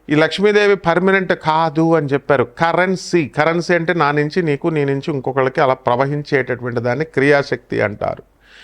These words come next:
ఆ లక్ష్మీదేవి క్రియాశక్తి అనమాట. కాబట్టి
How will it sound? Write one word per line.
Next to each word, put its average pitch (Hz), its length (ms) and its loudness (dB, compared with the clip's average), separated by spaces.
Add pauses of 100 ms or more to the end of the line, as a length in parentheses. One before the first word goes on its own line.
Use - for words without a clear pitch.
(280)
ఆ 143 100 2
లక్ష్మీదేవి 175 580 4
క్రియాశక్తి 165 680 2
అనమాట. 120 320 0
కాబట్టి 160 600 2